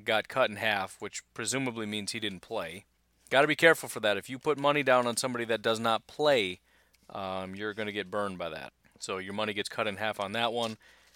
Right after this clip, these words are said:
And then after that was Preston Smith, who only went down a little bit, which was a bit of a saving grace, because that's better than getting cut in half. But Preston also went down. So that was brutal.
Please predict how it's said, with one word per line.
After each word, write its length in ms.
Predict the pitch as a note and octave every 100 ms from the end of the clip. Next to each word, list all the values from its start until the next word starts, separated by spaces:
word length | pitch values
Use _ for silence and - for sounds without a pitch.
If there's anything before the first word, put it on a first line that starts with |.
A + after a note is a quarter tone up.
| -
And 200 | G#2+ G#2
then 240 | G#2+ G#2
after 260 | G#2+ G#2+ A2+
that 160 | A2+ F#2+
was 100 | G2+
Preston 440 | - A#2 - G#2
Smith, 380 | - C3+ B2 -
who 140 | B2
only 220 | A2 A2
went 160 | G#2+ G2+
down 160 | G#2 G2+
a 60 |
little 240 | A#2+ C#3 G#2
bit, 200 | G#2 F#2+
which 220 | G2+ -
was 220 | G#2+ G2+
a 80 | G#2
bit 160 | C#3+
of 80 | C3+
a 40 | B2
saving 920 | - - - - - - E3 C#3 A#2+
grace, 580 | D3 C#3+ G#2+ - - - _ _ _
because 260 | - G2+ F#2+
that's 240 | G2 G2
better 340 | A2+ G#2 G#2 G2
than 240 | F#2 F#2 -
getting 220 | G2+ F#2
cut 180 | A2 F#2+
in 80 | F#2
half. 320 | G#2 F#2+ -
But 200 | G2+ -
Preston 320 | C3 A#2 G#2+
also 260 | G2+ G2 G2+
went 160 | G2
down. 300 | F#2+ F#2+ F#2 - - - - - -
So 100 | -
that 140 | D3
was 100 | D3
brutal. 400 | A2+ C3 A2 D#2